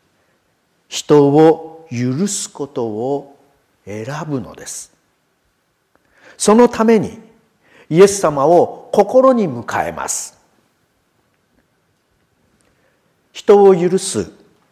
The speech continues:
方法の一つは神様の憐れみを受け入れること。そしてもう一つは神様の恵みを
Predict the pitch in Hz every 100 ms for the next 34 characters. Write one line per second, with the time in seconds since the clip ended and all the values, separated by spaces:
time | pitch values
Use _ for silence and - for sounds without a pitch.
0 | _ _ - 151 143 135 135 131 - 208
1 | - 147 160 107 - - _ _ _ -
2 | 262 240 208 196 175 139 208 247 247 233
3 | 233 185 170 170 131 113 95 - - 73
4 | - _ _ _ _ _ _ _ _ _
5 | _ - 220 226 190 180 247 254 254 262
6 | - 113 87 - _ _ _ _ _ _
7 | _ _ _ _ _ _ _ _ _ -
8 | 175 165 - 131 120 147 - - _ _
9 | _ _ _ _ _ _ _ 110 131 143
10 | 175 175 170 156 175 - -